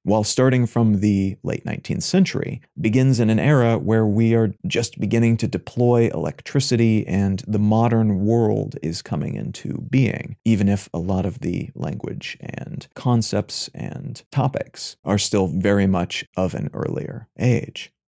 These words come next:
And if any of that sounds interesting to you, consider picking up a copy of A History of Modern Poetry, Volume One, and I'm just about to start Volume Two myself.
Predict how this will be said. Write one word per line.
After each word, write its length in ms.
And 60
if 100
any 120
of 80
that 120
sounds 240
interesting 460
to 100
you, 240
consider 420
picking 380
up 140
a 40
copy 560
of 280
A 100
History 460
of 100
Modern 380
Poetry, 580
Volume 720
One, 460
and 80
I'm 100
just 180
about 220
to 80
start 300
Volume 420
Two 280
myself. 840